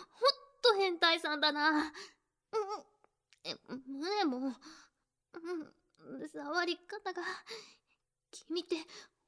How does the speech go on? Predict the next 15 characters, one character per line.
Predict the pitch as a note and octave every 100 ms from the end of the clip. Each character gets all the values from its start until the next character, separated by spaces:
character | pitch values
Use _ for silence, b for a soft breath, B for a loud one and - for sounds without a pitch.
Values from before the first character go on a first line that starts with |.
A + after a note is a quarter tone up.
| _ -
お |
っ | A4
ぱ | G#4+ C4
い |
好 | A#3 - -
き | D#4+
だ | B3+
よ | F#3
ね。 | F#3 A#3 B3+ B B B B B _ _ - _ _ A3
別 | A3 C4 G4
に | G#4 E4 E4 A4
い |
い | -
け | G#3
ど、 | - A3+ G#3+